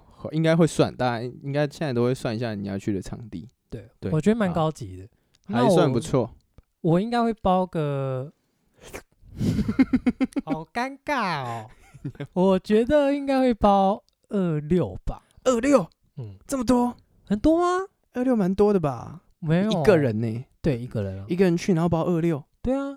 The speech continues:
Speaker 1: 就是没有，好，等一下，二六这个价钱是那个场地费就而已，还是你有加上跟他的交情？
Speaker 2: 我觉得，因为我自己觉得我基底一定是二二。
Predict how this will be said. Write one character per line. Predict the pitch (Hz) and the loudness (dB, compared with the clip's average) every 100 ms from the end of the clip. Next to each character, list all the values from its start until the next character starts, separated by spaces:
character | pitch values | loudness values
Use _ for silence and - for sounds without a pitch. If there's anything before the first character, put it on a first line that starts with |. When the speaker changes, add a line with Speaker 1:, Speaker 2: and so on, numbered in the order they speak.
| _ _ _ _ _ _ _ _ _ _ | _ _ _ _ _ _ _ _ _ _
Speaker 1:
就 | 175 | -6
是 | 170 175 - | -6 -8 -12
没 | - 131 | -10 -6
有， | 123 - | -6 -6
好， | 120 120 | -4 -4
等 | 135 | -4
一 | 135 | -6
下， | - | 2
二 | 196 | 6
六 | 185 | 6
这 | 170 | 6
个 | 160 | 0
价 | 170 139 | 0 -4
钱 | - 101 | -6 -10
是 | 120 | -10
那 | 139 | -8
个 | 120 | -8
场 | - - - | -8 -12 -10
地 | 101 | -8
费 | 113 95 | -6 -8
就 | - 104 | -10 -12
而 | 117 | -8
已， | 110 107 _ | -8 -10 _
还 | 107 | -12
是 | 135 | -6
你 | 143 | -4
有 | 113 | -4
加 | 113 | -4
上 | 117 120 | -6 -6
跟 | 110 | -4
他 | 113 | -4
的 | 101 - | -6 -6
交 | 98 | -6
情？ | 107 - - - _ _ _ _ _ _ - | -6 -8 -18 -20 _ _ _ _ _ _ 2
Speaker 2:
我 | 196 | 2
觉 | 185 220 | 6 4
得， | 233 | 4
因 | 285 | 2
为 | 254 | 2
我 | 160 | 2
自 | 233 | 0
己 | |
觉 | 180 143 | 0 0
得 | 147 | 0
我 | 139 123 | 0 -2
基 | - - 196 | -6 -6 -6
底 | 185 160 110 | -6 -10 -10
一 | 131 | -8
定 | 156 160 | -6 -8
是 | - | -6
二 | 139 | -8
二。 | 107 101 | -6 -10